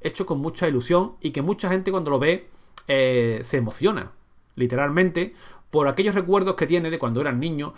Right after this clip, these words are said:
lo que disfrutaron con algo tan simple como un álbum de cromos de Mazinger Z, con un álbum de cromos de Heidi, eh, los cromos que les faltaban, cómo los cambiaban con los amigos en el colegio, cómo lo disfrutaban con, con sus compañeros. Era algo que se compartía con los demás.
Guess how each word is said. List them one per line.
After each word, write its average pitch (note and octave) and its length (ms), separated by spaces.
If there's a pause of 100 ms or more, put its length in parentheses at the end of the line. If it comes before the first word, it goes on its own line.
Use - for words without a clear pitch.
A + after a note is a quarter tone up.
(120)
lo D#3+ 160
que E3+ 60
disfrutaron E3+ 440
con G#3 100
algo G3 140
tan F3 140
simple F#3 360
como C#3+ 220
un D#3 80
álbum E3 260
de C3+ 100
cromos D3 300
de B2+ 60
Mazinger C3 360
Z, C#3+ 340 (180)
con B2+ 120
un D3+ 100
álbum E3 240
de C3 100
cromos C#3 340
de A2+ 180
Heidi, C#3 380 (440)
eh, D#3+ 80
los D3 160
cromos A3+ 280
que F#3+ 80
les E3 120
faltaban, D3 500
cómo F#3 160
los G#3 80
cambiaban F3 340
con E3 120
los C#3 80
amigos C#3+ 220
en A#2 60
el A2 80
colegio, A#2+ 460 (240)
cómo F3+ 180
lo G#3+ 80
disfrutaban F3 540
con, C#3+ 460 (280)
con D3 100
sus C3+ 120
compañeros. C#3+ 760
Era G#3+ 260
algo A3+ 300
que F#3 160
se F3+ 240
compartía D#3 720
con C#3+ 120
los B2+ 100
demás. A2+ 260